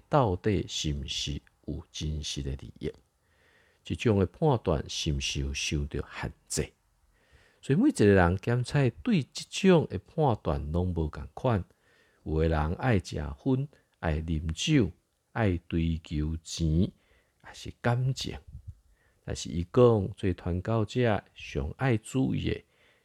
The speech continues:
就是名声，包括好亲像是互人来接纳、互人来欣赏，甚至面对信徒的扑啊声，嘛常常成做一种的引诱。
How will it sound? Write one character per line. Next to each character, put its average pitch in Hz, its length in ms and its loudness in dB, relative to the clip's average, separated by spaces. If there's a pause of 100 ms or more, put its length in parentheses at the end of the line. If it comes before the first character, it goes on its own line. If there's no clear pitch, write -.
就 76 140 -4
是 - 260 -6 (140)
名 90 340 2
声， 113 340 2 (800)
包 107 220 2
括 165 280 6
好 147 200 -2
亲 95 260 0
像 80 380 -2
是 - 260 -4
互 78 160 -2
人 85 240 2
来 82 160 2
接 131 240 -2
纳、 95 320 4 (380)
互 73 180 -4
人 73 240 0
来 73 220 0
欣 87 320 0
赏， 147 340 4 (340)
甚 151 320 -4
至 120 320 -2 (400)
面 80 260 0
对 - 360 2 (640)
信 139 420 2
徒 82 380 2
的 - 240 -6
扑 82 200 -4
啊 95 140 2
声， 110 400 2 (360)
嘛 69 200 -8
常 78 360 0
常 73 380 -2 (100)
成 71 320 -2
做 110 120 -6
一 73 140 -2 (200)
种 73 240 -4
的 - 120 -8
引 71 240 -10
诱。 82 180 -6